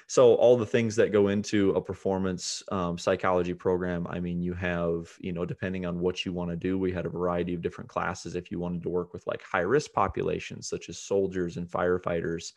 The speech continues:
um, and, you know, surgeons, there's a, there are a few cool classes on that, but it's really just a, an understanding of, obviously you need to have a strong psychological base. We, we need to understand, you know,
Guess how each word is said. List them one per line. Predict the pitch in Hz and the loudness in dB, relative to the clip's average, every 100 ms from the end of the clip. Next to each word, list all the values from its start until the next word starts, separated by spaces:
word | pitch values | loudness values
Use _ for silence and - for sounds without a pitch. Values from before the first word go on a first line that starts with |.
| - - - | -18 -20 -8
um, | - 87 85 82 - | -4 -2 -4 -6 -6
and, | 98 87 85 85 - | -4 -2 -4 -6 -6
you | 95 | -6
know, | 82 82 | -6 -6
surgeons, | - 104 95 95 87 82 - _ _ _ _ _ _ - | 0 2 2 0 -2 -2 -8 _ _ _ _ _ _ -2
there's | 101 87 | 2 4
a, | 87 85 | 4 4
there | 82 87 | 4 2
are | |
a | 87 | 2
few | - 98 | -2 -4
cool | - 90 | 0 -2
classes | 87 92 87 - 90 85 - - - - | 0 -2 -2 -4 -4 -4 -12 -20 -20 -8
on | 98 92 87 | -2 -2 0
that, | 90 92 - | 0 0 0
but | 101 | 0
it's | 95 - | 0 2
really | 117 120 | 4 4
just | 104 101 - | 2 0 4
a, | 90 - | 2 2
an | 95 | -2
understanding | 101 107 101 - 98 95 | 0 0 0 0 -4 -2
of, | 90 | -2
obviously | 92 95 101 - | 0 -2 -4 -6
you | 95 | -4
need | 95 | -2
to | 90 | -2
have | 92 | -2
a | 87 | -4
strong | - 98 92 92 | -4 -4 -2 -4
psychological | - 92 87 85 - 92 | -2 -2 0 -4 -4 -8
base. | - - - | -6 -8 -8
We, | 87 92 82 | -6 -4 -4
we | 95 | -4
need | 92 101 | -2 2
to | 98 | 2
understand, | 92 90 87 - 90 87 85 - - - - | 2 -2 -4 -4 -4 -4 -6 -10 -20 -18 -6
you | 98 | -4
know, | 85 82 | -4 -6